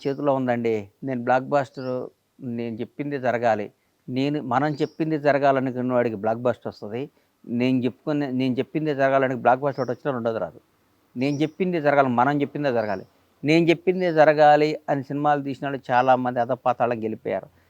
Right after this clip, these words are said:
నేను చెప్పిందే జరగాలనుకున్న వాళ్ళు రాజ్యాలు కోల్పోయారు. నేను చెప్పిందే జరగాలనుకున్న వాళ్ళు ఆస్తులన్నీ కోల్పోయారు. మనందరం కలిసి చేయాలనుకున్న వాళ్ళు ఈరోజు కూడా నంబర్ వన్ ఉన్నారు.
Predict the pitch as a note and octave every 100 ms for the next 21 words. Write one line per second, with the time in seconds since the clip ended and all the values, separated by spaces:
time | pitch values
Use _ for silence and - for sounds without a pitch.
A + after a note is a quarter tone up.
0 | _ C#3+ D#3+ D3+ D3+ - F#3 F3+ D#3+ D#3
1 | D#3 D3+ C#3+ D3 C#3+ C#3 B2+ C3 C#3 B2
2 | A2+ A#2 A#2 G#2+ - - _ C#3+ D3+ D3
3 | C#3+ F#3+ F3+ E3+ D3+ D3 D3 D3 C#3 C#3
4 | C#3 B2+ - D3+ C3+ B2 A2+ A2+ G2 -
5 | _ _ - A#2 B2 D#3 D3 C#3 B2+ B2+
6 | A#2+ B2 B2 A#2+ B2 A#2+ A#2+ A2 G#2 A2
7 | G#2 G#2 G2+ F#2